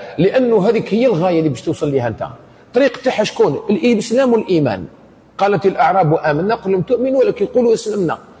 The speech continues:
الدرجة الأولى الإسلام، راك بديت غير تصلي نتايا، بديت تصلي، مازال بديتش تعرف ربي. تصلي، تدخل مع الناس، تلاقي الناس، تصلي، توضأ، يقال لك الصلاة ما شاء الله تدخل الجنة وت-، وت-، وت-، وتطفي غضب الرب. كي تولي تصلي خلاص ربي يولي ماشي غاضب عليك.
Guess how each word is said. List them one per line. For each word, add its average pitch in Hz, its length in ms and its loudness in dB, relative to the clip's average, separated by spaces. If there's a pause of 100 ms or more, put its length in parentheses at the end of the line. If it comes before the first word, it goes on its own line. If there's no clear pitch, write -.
(100)
الدرجة 156 360 2
الأولى 208 360 2
الإسلام، 156 520 -2 (300)
راك 180 200 -2
بديت 160 240 0
غير 214 140 2
تصلي 135 400 -2
نتايا، 107 320 -4 (480)
بديت 147 160 2
تصلي، 135 180 -8
مازال 139 280 2
بديتش 165 240 0
تعرف 143 240 0
ربي. 98 240 -2 (420)
تصلي، 175 320 2
تدخل 170 240 -2
مع 151 140 0
الناس، 175 280 -4
تلاقي 160 300 -2
الناس، 180 260 -2
تصلي، 175 320 2
توضأ، 165 500 0 (400)
يقال 151 280 2
لك - 60 -2
الصلاة 160 300 0
ما 175 100 2
شاء 165 160 0
الله 151 120 2
تدخل 131 300 0
الجنة 160 460 2 (440)
وت-، 165 420 2
وت-، 165 300 0
وت-، 165 340 -2
وتطفي 170 380 -2
غضب 160 300 2
الرب. 143 240 0
كي - 120 -12
تولي 151 200 2
تصلي 175 300 0
خلاص 147 280 -2
ربي 131 180 0
يولي 143 180 2
ماشي 151 240 0
غاضب 123 240 2
عليك. 98 200 -2